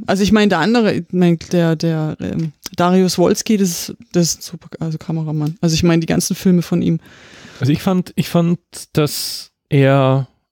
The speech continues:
Speaker 2: ich mein, das war mit Sicherheit Absicht. Ähm, i-
Speaker 1: Hast du was zu beanstanden?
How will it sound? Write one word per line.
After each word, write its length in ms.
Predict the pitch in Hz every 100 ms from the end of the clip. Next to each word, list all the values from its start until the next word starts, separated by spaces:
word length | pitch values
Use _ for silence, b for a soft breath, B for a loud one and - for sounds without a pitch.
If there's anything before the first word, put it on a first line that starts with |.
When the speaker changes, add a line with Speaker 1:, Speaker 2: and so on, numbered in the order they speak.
| _
Speaker 2:
ich 120 | 120
mein, 200 | 135 135
das 180 | 123 -
war 140 | 135
mit 140 | 139 127
Sicherheit 280 | 135 120
Absicht. 560 | 113 98 - 110 - -
Ähm, 460 | 110 113 117 117 120 _ _ _
i- 460 | 127 123 120 - -
Speaker 1:
Hast 160 | 175 -
du 40 |
was 100 | 160
zu 80 | -
beanstanden? 640 | - 185 - 180 165 165